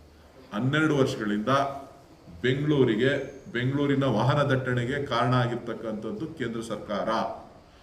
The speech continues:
ನಮ್ಮ ಐ ಟಿ ಬಿ ಟಿ ತೆರಿಗೆ ಹಣ, ನಮ್ಮ ಬೆಂಗಳೂರಿನ ತೆರಿಗೆ ಹಣ, ಜಿ ಎಸ್ ಟಿ ಹಣ, ನಮ್ಮ ಇನ್ಕಮ್ ಟ್ಯಾಕ್ಸ್ ಹಣ, ಸುಮಾರು ಐದು ಲಕ್ಷ ಕೋಟಿ ರೂಪಾಯಿ ಹಣವನ್ನ ವಾರ್ಷಿಕವಾಗಿ ಅವರು ತೆಗೆದುಕೊಂಡು ಹೋಗ್ತಾ ಇದ್ದಾರೆ.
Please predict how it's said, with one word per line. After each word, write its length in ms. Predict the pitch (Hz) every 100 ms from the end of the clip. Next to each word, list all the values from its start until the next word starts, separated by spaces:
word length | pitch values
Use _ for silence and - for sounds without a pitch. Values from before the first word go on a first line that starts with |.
| - - - - 90
ನಮ್ಮ 220 | 123 139 139
ಐ 100 | 131
ಟಿ 200 | 156 147
ಬಿ 180 | 139 135
ಟಿ 300 | 135 143 139
ತೆರಿಗೆ 320 | 131 131 131
ಹಣ, 180 | 120 110 117 113 - - - - - - -
ನಮ್ಮ 280 | 117 127 131
ಬೆಂಗಳೂರಿನ 520 | 123 131 143 135 135
ತೆರಿಗೆ 420 | 127 127 127 123 120
ಹಣ, 160 | 113 117
ಜಿ 160 | 107 123
ಎಸ್ 160 | 123 123
ಟಿ 140 | 117
ಹಣ, 160 | 101 107 117 - - - - - - - 107
ನಮ್ಮ 220 | 120 127
ಇನ್ಕಮ್ 420 | 123 127 135 131
ಟ್ಯಾಕ್ಸ್ 260 | 120 120 110
ಹಣ, 160 | 104 120 113 - - - -
ಸುಮಾರು 580 | 127 127 127 - -
ಐದು 300 | 123 143 131
ಲಕ್ಷ 460 | 131 131 - - -
ಕೋಟಿ 520 | - - 127 135 127
ರೂಪಾಯಿ 460 | 117 107 120 120 107
ಹಣವನ್ನ 460 | 104 107 101 92 123 127 - - - - - 95
ವಾರ್ಷಿಕವಾಗಿ 800 | 127 143 160 - 131 117 113 147
ಅವರು 240 | 113 117
ತೆಗೆದುಕೊಂಡು 520 | 151 120 113 127 120 113
ಹೋಗ್ತಾ 240 | 110 113
ಇದ್ದಾರೆ. 540 | 101 95 117 110 -